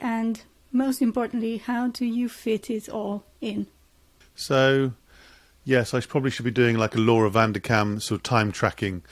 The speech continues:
Speaker 2: study, um, every
Speaker 1: <laughs>
Speaker 2: week, which I don't do, but having, having spoken to her recently, I probably will.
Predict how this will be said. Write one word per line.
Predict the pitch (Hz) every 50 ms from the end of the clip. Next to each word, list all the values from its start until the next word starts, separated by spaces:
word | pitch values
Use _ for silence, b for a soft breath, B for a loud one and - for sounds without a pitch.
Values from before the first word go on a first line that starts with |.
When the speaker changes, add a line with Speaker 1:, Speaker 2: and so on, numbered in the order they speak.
| B B B
Speaker 2:
study, | - - - - 120 107 98 98 95 - B B B B B -
um, | 107 104 104 98 107 -
every | 117 104 98 101
Speaker 1:
<laughs> | 98 101
Speaker 2:
week, | 101 101 -
which | 95 -
I | 98 95
don't | 95 101 98 98 92
do, | - 95 95 90
but | 101 101
having, | 107 101 101 98 98 95
having | 98 - - 104 98 101
spoken | - - - 104 101 - 101 92
to | - 104
her | 98
recently, | 98 101 95 - - 101 95
I | 95 95
probably | - 104 98 92 95 95
will. | 92 98 98 98 98 90